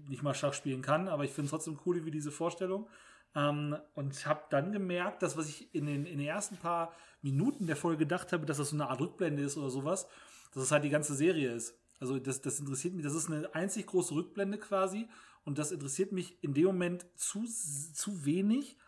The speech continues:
als dass ich da dranbleibe und dann diese, diese fast schon provozierende Langeweile, die Serie ja schon ein Stück weit hat.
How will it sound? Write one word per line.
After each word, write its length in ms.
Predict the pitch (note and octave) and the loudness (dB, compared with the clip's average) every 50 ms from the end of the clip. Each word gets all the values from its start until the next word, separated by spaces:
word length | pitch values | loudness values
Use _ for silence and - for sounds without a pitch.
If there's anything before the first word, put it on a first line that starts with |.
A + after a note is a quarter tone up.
| - - - - | -20 -20 -12 -6
als 120 | - D3 C#3+ | -4 -2 -2
dass 80 | D3 C#3+ | 0 0
ich 40 | |
da 80 | - D#3 | 0 0
dranbleibe 840 | C#3 D3 C#3 E3 B3 C#4+ A3 F3 D3 D3 D3+ D3+ D3+ F#3 A3+ C4+ - | 2 4 4 4 4 4 2 4 4 4 4 4 4 2 0 0 -2
und 180 | - D#3+ C#3+ C#3 | -4 -4 0 0
dann 160 | D3+ D3+ D3+ | 0 0 0
diese, 240 | D3+ D#3+ D#3 D#3 D3+ | -2 -4 -2 -2 -2
diese 400 | D3+ D#3 C#3+ D3 D3+ C#3+ C#3+ - - - - - _ _ _ - - | -2 -2 0 2 2 2 0 -2 -4 -14 -20 -20 _ _ _ -20 -18
fast 280 | - - - F3 E3 - | -12 -6 -2 -2 0 2
schon 200 | - F#3 E3 D3 | 4 2 2 2
provozierende 560 | - E3 D3+ D3+ D3+ - - A#3+ A#3+ G3+ F#3 | 0 0 2 2 2 2 2 2 2 4 4
Langeweile, 460 | E3 D#3 D#3+ B3 B3 F3 D3+ D3 C#3 | 4 2 2 0 0 4 4 4 4
die 80 | C3+ C3+ | 4 2
Serie 280 | B2 C3 C#3 C3 C3+ | 0 0 0 2 2
ja 80 | C3 B2 | 0 -2
schon 200 | - - D3 C3 | -4 -4 -6 -6
ein 40 | - | -6
Stück 220 | - D#3 C#3+ C#3 | -6 -6 -4 -4
weit 200 | C#3 B2 - - | -4 -4 -4 -2
hat. 200 | C#3 C3+ - - | -4 -4 -6 -10